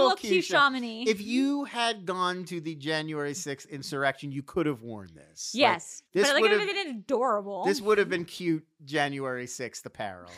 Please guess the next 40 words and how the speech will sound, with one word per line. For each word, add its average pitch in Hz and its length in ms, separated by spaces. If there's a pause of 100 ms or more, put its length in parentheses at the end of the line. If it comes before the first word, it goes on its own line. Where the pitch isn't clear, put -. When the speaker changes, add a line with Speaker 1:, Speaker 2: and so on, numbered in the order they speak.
Speaker 2:
yeah. 95 160
Speaker 1:
I've 320 140
been 320 100
super 294 300
comfy 226 360
too. 180 160
It's 170 120
Speaker 2:
If 127 100
Speaker 1:
just, - 40
Speaker 2:
you're, 151 180
Speaker 1:
mm. 185 120
Speaker 2:
like, 139 280
you 156 100
hate, 190 380 (240)
uh, 165 120
the 156 120
government, 139 680 (140)
but 165 260
you 185 100
wanna 190 220
be 226 120
cozy. 170 580 (120)
Speaker 1:
And 262 120
also, 269 260
like, 262 180
you're 269 120
too 311 280
stupid 254 420
to 233 60
breed, 214 480
so 202 120
you 202 120
just 214 240
eat 220 100
a 220 80
lot 214 140
of 202 80
bamboo 202 340
shoots. - 600
Speaker 2:
<laughs> 269 60